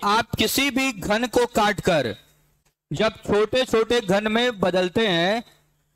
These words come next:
तो जितनी बार आप लंबाई को काटते हैं उतनी बार चौड़ाई को काटते हैं, उतनी बार ऊंचाई को काटते हैं। तीनों को बराबर बराबर काटते हैं आप। ऐसा तो है नहीं कि लंबाई को काट देंगे, चौड़ाई को काट देंगे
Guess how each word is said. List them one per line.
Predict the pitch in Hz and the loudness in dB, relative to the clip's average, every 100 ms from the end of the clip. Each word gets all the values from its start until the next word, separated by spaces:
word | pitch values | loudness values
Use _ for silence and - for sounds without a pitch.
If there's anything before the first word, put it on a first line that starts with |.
| _ | _
तो | 208 | -4
जितनी | 170 202 226 247 | -2 -2 0 0
बार | 220 226 226 | 0 2 2
आप | 226 | 0
लंबाई | 214 202 190 185 226 | 0 0 2 0 2
को | 247 | 0
काटते | 233 226 214 240 | 2 0 2 0
हैं | 226 247 262 - _ _ - | 2 0 -2 -6 _ _ -2
उतनी | 196 214 220 | 0 2 0
बार | 208 202 | 2 0
चौड़ाई | 175 180 170 220 | 2 2 2 2
को | 233 | 0
काटते | 226 214 202 233 | 2 0 2 0
हैं, | 220 226 | 2 0
उतनी | 202 180 196 190 | 0 0 -2 0
बार | 196 254 330 - - | 2 2 -2 -6 -2
ऊंचाई | 165 151 135 | 0 2 0
को | 127 | 0
काटते | 123 120 110 - | 0 0 0 -2
हैं। | 110 120 143 _ _ _ _ _ _ - | -2 -6 -12 _ _ _ _ _ _ -8
तीनों | 208 240 | -2 0
को | 254 254 | 2 2
बराबर | 226 226 226 247 | 2 2 2 2
बराबर | 240 240 240 226 | 2 2 2 2
काटते | 233 220 240 | 0 0 0
हैं | 233 | 2
आप। | 233 233 - - - _ _ _ _ _ - | 0 -2 -10 -20 -20 _ _ _ _ _ -4
ऐसा | 208 240 247 | -2 0 2
तो | 240 | 2
है | 240 | 2
नहीं | 254 | 0
कि | 240 | 0
लंबाई | 233 226 226 240 | 0 0 0 2
को | 240 | 0
काट | 226 226 220 | 2 0 2
देंगे, | 233 226 214 123 - _ _ _ _ _ | 0 0 0 -2 -8 _ _ _ _ _
चौड़ाई | 208 208 233 | 0 2 2
को | 233 | 2
काट | 226 226 208 | 2 2 2
देंगे | 226 220 208 139 117 | 0 2 0 0 -6